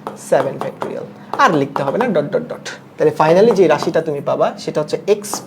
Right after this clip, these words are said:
plus minus x cube by three, তারপরে হচ্ছে গিয়ে plus x, five, x to the power five by five minus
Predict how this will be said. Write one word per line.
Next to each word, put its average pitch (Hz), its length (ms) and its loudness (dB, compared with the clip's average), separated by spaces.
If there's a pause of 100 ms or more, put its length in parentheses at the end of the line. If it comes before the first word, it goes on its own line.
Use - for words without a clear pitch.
plus 151 300 -2 (720)
minus 143 280 -2 (640)
x - 20 -8 (160)
cube 156 220 2
by 135 80 6
three, 160 340 -2 (1300)
তারপরে 147 300 0
হচ্ছে 151 340 -6
গিয়ে 139 280 -2 (100)
plus 175 580 2 (100)
x, - 20 -12 (400)
five, 190 240 6
x - 80 -4
to - 160 -4
the 175 80 0
power 175 220 4
five 143 220 4
by 135 80 2 (100)
five 147 240 -4 (560)
minus 165 260 0